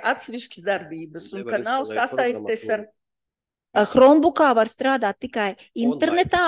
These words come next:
Speaker 3: un mākoņu vidē. Jā,
Speaker 1: Jā.
Speaker 3: tiešsaistē.
Speaker 2: Online.
Speaker 3: Tiešsaistē,
Speaker 1: Mhm.
Speaker 3: jā. Mhm.
Speaker 2: Labāk viņu divu tik mazāk iedotu klep-, eh, klepdatoru, nevis, eh, Chromebooks, jo instalēt jaunas pro-, programmas viņas nevar tā, ot, vienkārši.
Speaker 1: Nu, bet to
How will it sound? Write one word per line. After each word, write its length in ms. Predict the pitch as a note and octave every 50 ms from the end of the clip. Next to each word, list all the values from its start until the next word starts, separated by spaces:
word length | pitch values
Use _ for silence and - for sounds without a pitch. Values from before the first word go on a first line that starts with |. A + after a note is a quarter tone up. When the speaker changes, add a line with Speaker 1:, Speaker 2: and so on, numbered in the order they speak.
| D4+ -
Speaker 3:
un 340 | - C4 B3+ B3+ B3 A#3+ A#3
mākoņu 560 | A#3 A#3 A#3 B3 B3 - A3 G3 G3 F#3 F3
vidē. 300 | F3+ F3 E3 E3+ E3 - E3 F#3+ - _
Jā, 200 | - A3 G3 F#3
Speaker 1:
Jā. 180 | E3+ F#3+ F#3+ F#3
Speaker 3:
tiešsaistē. 540 | B3 G#3+ - - - F#3 E3+ E3+ - - B2+
Speaker 2:
Online. 360 | C3 A2 G2+ F#2+ F2+ E2+ E2+ _ _ _ _ _ _ _ _ _ -
Speaker 3:
Tiešsaistē, 500 | F#3 F3+ - - A3+ - B3+ B3 C#4 D#4+
Speaker 1:
Mhm. 160 | - _ -
Speaker 3:
jā. 80 | F3+ G3 - -
Mhm. 240 | B3+ A3 G#3 C#4 D#4+ -
Speaker 2:
Labāk 380 | B3+ B2 C3 A#2+ A2+ G#2 - _
viņu 280 | A#2+ A#2 A2+ A2 A2 G#2+
divu 200 | A#2 C#3 C3+ B2+
tik 200 | B2+ - A2+ _ -
mazāk 520 | B2 B2 B2 G#2+ G#2+ G#2+ G2+ G2+ _ -
iedotu 400 | B2 A#2+ G#2+ G2 G2+ G2 _ _
klep-, 320 | _ - C3 D3 D#3+ D3 -
eh, 320 | A2 A2 G#2+ G#2+ G2+ G2+ F#2+
klepdatoru, 760 | - B2 C#3+ D3 C#3+ B2+ G#2+ G2+ _ G#2 G2 F#2+ F#2 F#2+ F#2+
nevis, 640 | G2+ G#2 G#2 F#2+ F#2+ - - - - - - - -
eh, 40 | F2+ - -
Chromebooks, 600 | _ - G2+ F#2+ F#2 F2 F2+ F2 _ _ - _
jo 340 | - - F2+ F#2+ G2+ G2 F#2+
instalēt 480 | - C#3 C#3+ - - A#2 G#2 G2 G2 G2 _ _ _
jaunas 420 | - A2 A2+ A2+ G#2+ G2 F#2 -
pro-, 280 | - - B2+ B2 G#2+ _ _ _ _ _ _ _ _ _
programmas 500 | _ A#2 C3 B2+ A#2+ G#2+ G2+ F#2+ - -
viņas 280 | - G#2+ G#2 G2 - -
nevar 280 | A#2+ G#2+ F2+ E2+ D#2+
tā, 240 | _ - F2+ E2 D#2+
ot, 160 | D#2+ E2 -
vienkārši. 600 | - G#2 G2 F2 - - E2+ E2 - - - - _ _ _ _ _ _ _ -
Speaker 1:
Nu, 40 | F#3
bet 160 | F3+ G3+ G3
to 60 | -